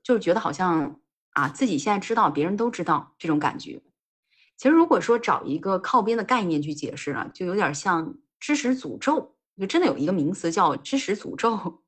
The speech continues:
<laughs> 就当我们认识到某件事情，就我们知道某件事情以后，我们就很难想象不知道这件事情是什么样子。也就是说，我们的知识水平一定程度上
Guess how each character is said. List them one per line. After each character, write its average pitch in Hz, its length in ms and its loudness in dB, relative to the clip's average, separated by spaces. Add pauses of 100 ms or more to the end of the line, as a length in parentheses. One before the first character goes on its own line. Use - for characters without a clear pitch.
(180)
<laughs> - 400 -18
就 339 80 2
当 392 160 8
我 240 80 8
们 165 140 4
认 330 160 6
识 180 100 0
到 185 140 4
某 139 160 0
件 170 180 0
事 180 180 -4
情， 135 380 -8
就 185 80 -4
我 156 60 6
们 147 100 0
知 302 140 2
道 330 100 6
某 135 100 2
件 156 160 -2
事 175 140 -4
情 143 160 -2
以 147 60 -8
后， 180 160 0
我 151 40 4
们 175 80 0
就 311 80 2
很 156 200 0
难 175 120 2
想 202 200 0
象 202 200 -4
不 330 120 -2
知 190 120 -2
道 170 140 2
这 160 120 0
件 147 120 2
事 147 140 0
情 143 120 -2
是 139 120 -2
什 131 100 0
么 120 60 0
样 139 260 4
子。 - 140 -8 (760)
也 - 80 -2
就 262 120 6
是 330 60 8
说， 339 120 6
我 226 80 8
们 160 80 4
的 240 120 2 (120)
知 320 100 -4
识 302 80 2
水 - 160 2
平 143 240 0
一 196 80 0
定 285 120 4
程 180 160 0
度 202 220 -2
上 196 340 0